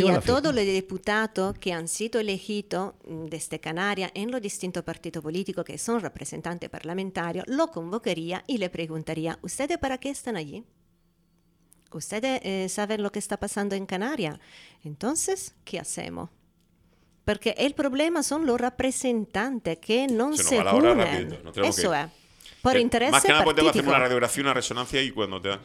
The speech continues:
Speaker 3: oye, que la pidieron ayer y me la han dado hoy. ¿Eh?
Speaker 1: A ver.
Speaker 3: Servicio Canario de Salud.
Speaker 1: ¿Ves? Que nosotros no
Speaker 3: Piden,
Speaker 1: lo pon-,
Speaker 3: además,
Speaker 1: no lo pusimos como
Speaker 3: ayer me lo han
Speaker 1: problema,
Speaker 3: dado
Speaker 1: ¿ves?
Speaker 3: para hoy.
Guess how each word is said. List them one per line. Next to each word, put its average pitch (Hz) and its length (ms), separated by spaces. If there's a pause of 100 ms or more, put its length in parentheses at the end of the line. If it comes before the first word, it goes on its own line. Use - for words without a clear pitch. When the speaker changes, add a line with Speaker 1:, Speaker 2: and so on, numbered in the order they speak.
(160)
Speaker 3:
oye, 90 200
que 69 160
la 69 180
pidieron 78 360
ayer 113 220
y - 20
me 139 80
la 143 60
han 139 80
dado 117 140
hoy. 127 100 (1900)
¿Eh? - 80
Speaker 1:
A 208 80
ver. 220 220
Speaker 3:
Servicio 120 300
Canario 139 240
de 131 40
Salud. 135 200 (400)
Speaker 1:
¿Ves? 269 260
Que 285 100
nosotros 240 380
no - 20
Speaker 3:
Piden, 240 140
Speaker 1:
lo 160 120
pon-, - 60
Speaker 3:
además, 247 200
Speaker 1:
no 254 80
lo 254 120
pusimos 240 400
como - 100
Speaker 3:
ayer 247 120
me 226 60
lo 226 80
han 220 40
Speaker 1:
problema, 220 300
Speaker 3:
dado 160 100
Speaker 1:
¿ves? - 80
Speaker 3:
para 123 160
hoy. 92 140